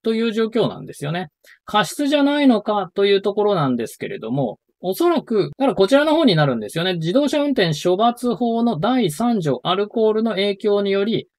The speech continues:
その走行中に正常な運転に支障が出る、生じる恐れがある状態で自動車を運転し、よってそのアルコールまたは薬物の影響により正常な運転が困難な状態に陥り、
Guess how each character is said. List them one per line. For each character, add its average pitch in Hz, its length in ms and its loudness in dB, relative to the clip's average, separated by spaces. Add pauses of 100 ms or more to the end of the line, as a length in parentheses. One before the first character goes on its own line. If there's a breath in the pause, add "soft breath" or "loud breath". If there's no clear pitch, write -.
(200)
そ 196 100 -2
の 185 80 0
走 190 200 2
行 185 160 4
中 185 160 0
に 185 100 0
正 170 200 2
常 180 100 2
な 180 120 0
運 175 80 -2
転 175 140 0
に 170 120 -2
支 - 80 -10
障 175 120 2
が 175 80 4
出 170 120 2
る、 156 160 -4
生 175 180 0
じ 165 100 -2
る 156 120 -2
恐 147 200 -4
れ 240 120 -2
が 240 80 2
あ 220 60 0
る 180 120 -2
状 220 240 -4
態 233 320 0
で 254 140 2
自 196 100 -6
動 196 160 0
車 156 160 -2
を 151 80 -2
運 180 80 -4
転 180 220 -2
し、 160 180 -6
よ 151 120 -2
っ - 20 -8
て 147 100 -4
そ 147 160 -4
の 143 160 -4
ア 151 80 2
ル 190 120 -2
コ 226 180 -2
ー - 20 -4
ル 226 80 -2
ま 220 140 -2
た 233 80 -2
は 196 60 2
薬 170 240 -2
物 240 200 -2
の 220 80 -2
影 214 140 -2
響 208 120 -2
に 202 80 -2
よ 196 60 0
り 190 120 -4
正 180 180 -2
常 180 100 -2
な 175 80 -2
運 175 80 -4
転 170 140 -4
が 160 120 -4
困 240 200 -2
難 214 100 0
な 190 100 -2
状 175 200 -2
態 170 180 -2
に 165 80 -2
陥 151 340 -4
り、 165 240 -6